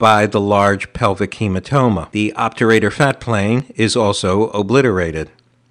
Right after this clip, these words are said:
And here is a C T scan, which shows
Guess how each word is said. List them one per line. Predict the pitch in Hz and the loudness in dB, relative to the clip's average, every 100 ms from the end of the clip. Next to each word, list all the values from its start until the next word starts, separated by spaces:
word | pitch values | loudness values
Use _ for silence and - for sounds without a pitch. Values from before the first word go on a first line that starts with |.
| _ _ _ _ _ _ - | _ _ _ _ _ _ -6
And | 98 | -4
here | 98 127 | 2 4
is | 113 107 | 4 0
a | |
C | - 131 120 | -4 -4 -4
T | - 120 | -2 -2
scan, | 117 - 131 120 101 123 156 | -2 -2 0 2 2 0 -2
which | 107 104 | -4 -4
shows | - 120 107 107 110 | 0 4 6 4 2